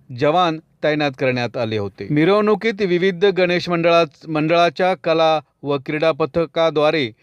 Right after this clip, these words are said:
महापालिकेचे नियंत्रण कक्षासमोर ढोल ताशाच्या प्रात्यक्षिक सादर केलं. या पथकामध्ये लहान मुलासह महिलांनी उत्स्फूर्त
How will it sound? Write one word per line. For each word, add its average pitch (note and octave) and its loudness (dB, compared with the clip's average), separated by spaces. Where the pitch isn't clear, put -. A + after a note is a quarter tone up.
महापालिकेचे F#3 0
नियंत्रण F#3 -4
कक्षासमोर G3 0
ढोल E3+ 4
ताशाच्या F3+ 2
प्रात्यक्षिक E3 0
सादर D3 0
केलं. D3+ 2
या D#3+ 2
पथकामध्ये F#3 -2
लहान F3 0
मुलासह F3+ 2
महिलांनी E3+ 0
उत्स्फूर्त G3+ 0